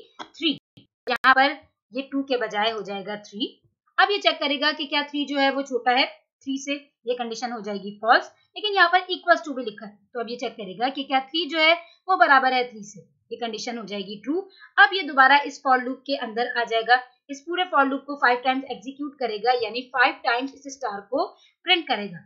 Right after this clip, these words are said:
और print करवाने के बाद ये इस printf statement पर आएगा और new line पर आपका cursor ले आएगा। इसके बाद दोस्तों दोबारा से आपका pointer, आपका control इस आई प्लस प्लस पर आएगा, आई प्लस प्लस पर। अब थ्री, आई के अंदर value हो जाएगी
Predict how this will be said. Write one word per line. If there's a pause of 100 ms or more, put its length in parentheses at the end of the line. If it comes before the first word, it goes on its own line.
(240)
और
print
करवाने
के
बाद (280)
ये
इस
printf
statement
पर (100)
आएगा
और
new
line
पर
आपका
cursor
ले
आएगा। (260)
इसके
बाद
दोस्तों (380)
दोबारा
से (120)
आपका (100)
pointer, (300)
आपका
control (340)
इस (100)
आई
प्लस
प्लस
पर
आएगा, (320)
आई
प्लस
प्लस
पर। (340)
अब
थ्री, (140)
आई
के
अंदर
value
हो
जाएगी